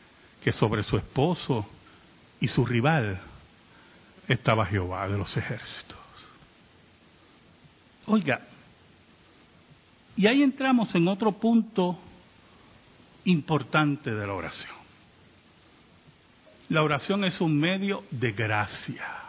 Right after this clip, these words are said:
¿Y qué queremos decir con un medio de gracia? Nosotros repetimos eso aquí tantas veces. Y ustedes afirman así.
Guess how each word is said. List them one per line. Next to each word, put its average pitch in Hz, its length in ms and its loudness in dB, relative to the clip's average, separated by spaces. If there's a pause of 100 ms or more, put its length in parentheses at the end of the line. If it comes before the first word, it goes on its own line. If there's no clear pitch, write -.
(840)
¿Y 190 80 0
qué 294 140 2
queremos 330 340 2
decir 208 260 0
con 196 120 0
un 175 60 2
medio 147 220 2
de 120 40 -2
gracia? 104 400 -6 (260)
Nosotros 277 340 2
repetimos 254 480 0
eso 226 160 -2
aquí 196 200 -4
tantas 156 520 -6
veces. 104 460 -8 (760)
Y 185 80 0
ustedes 202 300 0
afirman 170 580 0
así. 123 480 -6